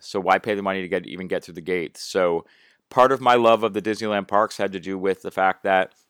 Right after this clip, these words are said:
they are so incredibly accessible to everyone. There's so many other reasons that I love them more than I like those other parks. Like, I think their attention to detail, their cleanliness, their marketing, all of it,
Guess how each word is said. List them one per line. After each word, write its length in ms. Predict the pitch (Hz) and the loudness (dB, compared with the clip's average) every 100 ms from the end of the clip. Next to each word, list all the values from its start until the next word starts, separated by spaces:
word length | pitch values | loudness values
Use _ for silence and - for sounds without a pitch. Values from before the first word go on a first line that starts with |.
| - | -6
they 120 | 92 | -2
are 100 | 90 | -2
so 240 | - 95 | 0 -2
incredibly 400 | 95 95 92 92 | -2 -2 -2 -2
accessible 480 | 87 - 90 85 90 | -4 -6 -8 -6 -8
to 100 | - | -6
everyone. 500 | - 107 107 80 71 - _ _ _ _ _ | -6 -4 -4 -6 -8 -14 _ _ _ _ _
There's 200 | 110 117 | 0 0
so 120 | - | 2
many 180 | 123 110 | 0 4
other 180 | 98 101 | 4 4
reasons 280 | 90 85 80 | -2 -4 -4
that 100 | 80 | -2
I 60 | |
love 240 | 78 80 78 | 0 -2 -4
them 140 | 85 | -8
more 240 | 82 82 80 | -8 -8 -6
than 100 | 82 | -4
I 60 | |
like 180 | 82 78 | -4 -4
those 160 | 82 80 | -6 -6
other 140 | 78 | -8
parks. 340 | - 80 76 | -6 -6 -6
Like, 100 | 85 | -8
I 80 | 80 | -8
think 180 | 80 92 | -8 -8
their 120 | 90 | -8
attention 340 | 82 87 80 85 | -6 -10 -10 -12
to 60 | |
detail, 420 | 82 95 87 76 | -10 -10 -8 -8
their 140 | 71 76 | -8 -10
cleanliness, 640 | - 110 95 80 76 - | -4 -4 -4 -8 -8 -10
their 200 | - 87 | -4 -2
marketing, 600 | 85 95 104 98 80 76 65 | 0 -2 -2 -6 -10 -12 -4
all 280 | 98 98 | -2 0
of 100 | 85 | -2
it, 220 | 80 78 | -4 -6